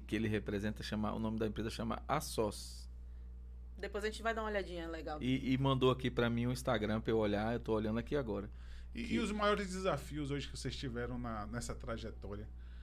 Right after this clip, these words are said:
Speaker 3: O que que foi mais desafiador, assim, falar, pô, isso aqui foi, foi barril botar pra andar, foi, foi complicado?
Speaker 2: Rapaz, é, desafio de, de item que a gente colocou pra vender, eu, eu acho que quase a gente não teve.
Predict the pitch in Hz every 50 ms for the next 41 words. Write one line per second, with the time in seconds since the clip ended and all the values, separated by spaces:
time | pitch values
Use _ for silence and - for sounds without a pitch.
0 | - - - - - 143 139 139 - - - 135 131 135 139 147 151 151 139 123
1 | - - 127 120 117 135 135 110 - - 135 135 113 117 110 113 110 104 - 120
2 | - - 113 110 107 - - 123 127 120 - - - - 127 123 - - 147 135
3 | - - 139 120 117 131 156 143 117 117 120 117 120 113 117 113 104 - - 113
4 | 107 101 98 95 95 98 95 - - 120 113 113 123 - - - - - - -
5 | - - - - - - - - - - - 120 113 - - 147 143 131 120 104
6 | - - 104 101 101 101 101 104 98 - - - - - - - 220 226 208 -
7 | - 202 202 214 226 240 233 - - - 214 202 190 190 180 175 170 165 170 180
8 | - 185 214 220 247 233 208 196 - - - - - - 196 202 208 214 202 -
9 | 180 196 220 233 226 208 - - 180 202 220 208 190 196 220 233 - 240 214 196
10 | 185 175 - 180 170 190 180 - - 190 180 175 175 190 185 185 180 180 175 175
11 | 170 170 165 165 165 175 202 - - - - - - - - - - - 190 208
12 | 220 233 220 214 208 - - - 208 202 208 202 - - - - - 208 208 214
13 | 254 - 208 202 208 220 220 247 269 - 185 165 160 165 180 175